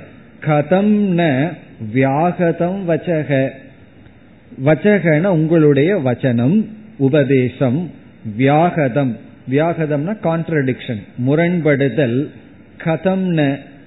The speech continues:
எப்படி இல்லை? முரண்படுதல் என்பது எப்படி இல்லை? முரண்படத்தானே படுகின்றது. உங்களுடைய வியாகதம்,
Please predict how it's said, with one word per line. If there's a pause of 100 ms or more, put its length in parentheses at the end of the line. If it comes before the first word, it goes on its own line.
எப்படி
இல்லை? (460)
முரண்படுதல்
என்பது
எப்படி
இல்லை? (220)
முரண்படத்தானே
படுகின்றது. (760)
உங்களுடைய
வியாகதம்,